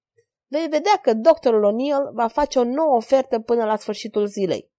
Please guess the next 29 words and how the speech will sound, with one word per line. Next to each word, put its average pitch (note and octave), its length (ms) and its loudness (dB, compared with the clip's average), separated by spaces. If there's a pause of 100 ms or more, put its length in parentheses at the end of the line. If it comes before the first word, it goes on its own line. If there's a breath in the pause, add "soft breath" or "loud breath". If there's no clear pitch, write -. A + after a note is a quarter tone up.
(1160)
Și, C4+ 520 -8
într-adevăr, A#3+ 640 4
în G#3+ 120 -2
timp B3 200 -6
ce A#3 260 -2 (140)
cei E4 260 -2
doi A#3 280 0
tocmai C#4 400 -2
se A3 140 -6
instalaseră G#3 640 -2
la A#3 240 -2
Han, G#3+ 240 -4 (400)
li E4 120 -4
se F4 120 -2
aduse F#4 300 0
un C4 200 0
bilet A#3 280 4
din A3 180 -6
partea A3+ 320 -2
Monicăi G#3 540 -2
pe B3+ 120 -2
care C#4 240 -2
scria: A3+ 500 -6 (580)
„Am D4+ 280 0
vești A#3+ 240 2
de A#3+ 80 0
la A3+ 120 4
doctorul A3 520 -2
O'Neill. G3 400 -4